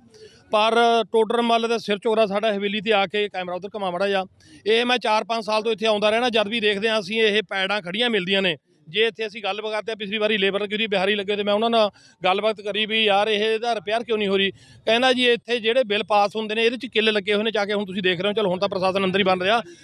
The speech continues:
ਵੀ ਇਹਦੇ ਵਿੱਚੋਂ ਵੀ ਲੋਕ ਬਿੱਲਾਂ ਦੇ ਵਿੱਚੋਂ ਵੀ ਪੈਸੇ ਖਾ ਜਾਂਦੇ ਨੇ।" ਬਿਹਾਰੀ ਨੇ ਮੈਨੂੰ ਇਹ ਗੱਲ ਕਹੀ ਤੀ। ਬੜਾ ਦੁੱਖ ਲੱਗਦਾ, ਬੜਾ ਅਫਸੋਸ ਲੱਗਦਾ ਵੀ ਸਾਡੇ ਸਿੱਖ ਧਰਮ ਦੇ ਵਿੱਚ ਕੁਛ ਇਹੋ ਜਿਹੇ ਲੋਕ ਨੇ ਜਿਹੜੇ ਇੱਥੋਂ ਵੀ ਕੁੰਡੀਆਂ ਲਾਉਣੀਆਂ ਚਾਹੁੰਦੇ ਨੇ।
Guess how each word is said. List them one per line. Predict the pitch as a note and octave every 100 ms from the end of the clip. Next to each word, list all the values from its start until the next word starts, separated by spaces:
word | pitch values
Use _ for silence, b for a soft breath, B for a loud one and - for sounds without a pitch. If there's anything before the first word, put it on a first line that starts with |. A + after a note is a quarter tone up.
| B -
ਵੀ |
ਇਹਦੇ | A3+ C4 D#4+
ਵਿੱਚੋਂ | D4 G#3+ C4
ਵੀ | C#4+
ਲੋਕ | B3 A3 A3 A#3
ਬਿੱਲਾਂ | A3+ A3 A3+
ਦੇ | B3
ਵਿੱਚੋਂ | A3+ A3+
ਵੀ | A3+
ਪੈਸੇ | A3 G#3 G#3+
ਖਾ | G3+
ਜਾਂਦੇ | G#3+
ਨੇ।" | A#3
ਬਿਹਾਰੀ | B3 G#3
ਨੇ | G3+
ਮੈਨੂੰ | G3+ G#3+
ਇਹ |
ਗੱਲ | A3 G3+
ਕਹੀ | E3 D3+
ਤੀ। | C3+ b b b
ਬੜਾ | D#3+ G#3+ B3
ਦੁੱਖ | D#3 G3+ A3
ਲੱਗਦਾ, | A#3 A#3+
ਬੜਾ | A#3 A#3+
ਅਫਸੋਸ | G#3+ G3 G#3 A3
ਲੱਗਦਾ | A3+ A3+
ਵੀ | A#3
ਸਾਡੇ | G3 G#3 A3+
ਸਿੱਖ | G3
ਧਰਮ | A3 A#3 G#3+
ਦੇ | A3
ਵਿੱਚ | G#3 G#3+ A#3 A3+ b b
ਕੁਛ | B3+ A#3+
ਇਹੋ | A#3+ A#3+
ਜਿਹੇ | B3+
ਲੋਕ | A#3+ A3+
ਨੇ | A#3+
ਜਿਹੜੇ | C4 C4+
ਇੱਥੋਂ | A#3+ A#3
ਵੀ | A#3+
ਕੁੰਡੀਆਂ | A3+ A3 A#3
ਲਾਉਣੀਆਂ | A3+ A#3
ਚਾਹੁੰਦੇ | G3+ G#3+ B3+
ਨੇ। | B3+ G#3